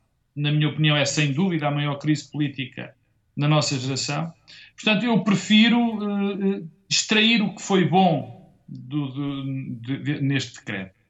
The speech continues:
E o que me, me apraz dizer é que, primeiro, o, o governo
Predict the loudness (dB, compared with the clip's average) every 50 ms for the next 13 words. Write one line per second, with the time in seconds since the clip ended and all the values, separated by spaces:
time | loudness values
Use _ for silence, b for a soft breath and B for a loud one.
0 | _ _ B B B B B B B B B B B 6 6 6 6 6 6 6
1 | 8 8 8 8 8 6 6 6 4 2 2 0 0 -2 0 0 0 2 4 4
2 | 4 6 4 4 2 2 2 2 2 2 2 2 0 0 0 0 0 0 2 2
3 | 0 -2 -4 -4 -4 -2 -2 0 2 2 2 2 0 -2 -6 -10 -14 -14 -12 -8
4 | -4 -2 -2 0 0 0 0 0 0 0 -2 -4 -6 -10 _ _ _ _ _ _
5 | _ _ _ _ _ _ _ _ _ _ _ _ -2 0 2 2 2 2 4 4
6 | 4 4 4 4 2 2 0 0 -2 -6 -8